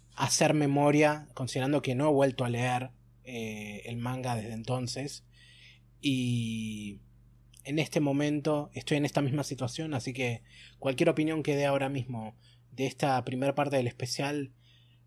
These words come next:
eh, no cuenten con que tenga los datos completamente a la mano respecto a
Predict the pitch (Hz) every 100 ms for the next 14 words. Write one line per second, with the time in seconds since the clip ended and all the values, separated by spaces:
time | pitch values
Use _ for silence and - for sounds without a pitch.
0 | - 123 120 113 110 107 101 - _ _
1 | _ _ _ _ _ _ _ _ _ _
2 | - 143 156 170 170 160 156 147 135 131
3 | 123 123 139 139 135 123 120 - _ _
4 | _ _ _ _ _ _ _ _ _ 127
5 | 127 - 143 131 131 120 - 135 123 143
6 | 135 135 139 139 139 127 120 123 131 135
7 | 139 - 117 - 127 120 139 113 113